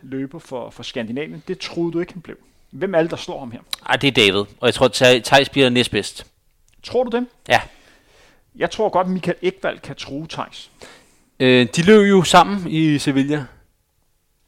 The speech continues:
Speaker 2: øh, i, i februar måned. Altså Theis og, og Ekvald, hvor de løb i samme gruppe, og hvor Ekvald faktisk var foran med et halvt minut, tror jeg, ved omkring en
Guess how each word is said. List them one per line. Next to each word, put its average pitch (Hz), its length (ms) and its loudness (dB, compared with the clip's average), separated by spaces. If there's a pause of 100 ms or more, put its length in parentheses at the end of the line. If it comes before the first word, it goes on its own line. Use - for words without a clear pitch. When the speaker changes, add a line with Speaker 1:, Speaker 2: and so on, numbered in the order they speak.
(380)
Speaker 2:
øh, 117 340 4
i, 117 340 2
i 117 100 -4
februar 131 300 2
måned. 110 300 0 (640)
Altså 113 480 4
Theis 120 320 2
og, 113 200 4
og 110 280 2
Ekvald, 107 320 -2 (140)
hvor 127 220 4
de 127 120 0
løb 143 340 4
i 120 200 -2
samme 135 280 4
gruppe, 131 420 0 (340)
og 123 100 -6
hvor 120 220 6
Ekvald 139 380 4
faktisk 127 420 2
var 135 60 2
foran 147 500 0
med 127 500 2
et 120 300 -10
halvt 147 320 -4
minut, 156 300 -2
tror 131 220 2
jeg, 120 200 0
ved 127 160 -2
omkring 120 440 -2
en 113 320 -4